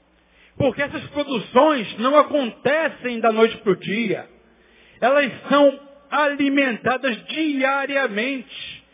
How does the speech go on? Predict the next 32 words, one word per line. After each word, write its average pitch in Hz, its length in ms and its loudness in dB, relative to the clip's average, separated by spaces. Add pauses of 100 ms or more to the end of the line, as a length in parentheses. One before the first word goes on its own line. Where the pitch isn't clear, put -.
(300)
De 220 160 -6
modo 294 340 -4
que, 202 460 -6 (240)
eh, 240 260 0
o 240 80 -8
que - 180 -6
você 294 300 -6
viveu 240 640 0 (340)
no 233 140 -2
dia 226 220 -6
trinta 277 260 -10
e 262 60 -6
um 277 80 -4
de 277 100 -14
dezembro 262 640 0
de 240 120 -12
dois 220 180 2
mil 254 200 -2
e 220 140 -2
onze 214 800 0 (1080)
foi 277 140 2
alimentado 285 640 -2
durante 277 500 -2
todo 311 340 2
o 277 80 8
ano, 294 340 2
quem 294 280 -10
sabe, 277 340 -4
irmão? 220 420 -4 (1600)
Do 226 100 4
ano 285 120 2
passado. 277 640 -2